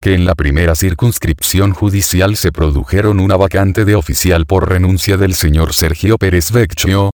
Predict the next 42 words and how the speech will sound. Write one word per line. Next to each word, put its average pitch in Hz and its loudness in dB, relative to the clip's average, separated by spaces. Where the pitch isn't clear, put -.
juzgado 85 0
de 87 2
primera 78 0
instancia 90 0
en 90 2
lo 82 2
civil, 85 2
comercial 104 2
y 104 0
de 101 2
minería, 98 2
y 90 0
una 107 2
vacante 101 0
de 87 2
escribiente 82 0
mayor 82 0
por 90 0
renuncia 92 0
del 95 0
señor 78 0
Carlos 92 0
Aponce, 92 2
Cámara 113 2
de 104 2
Apelaciones 90 0
y 95 0
del 92 0
Trabajo, 80 0
haciéndose 120 0
necesario 92 0
disponer 85 0
su - -4
cobertura 101 0
más 82 0
los 95 0
cargos 101 0
eventuales 80 0
derivados 95 0
de 92 2
los 92 0
mismos. 62 -2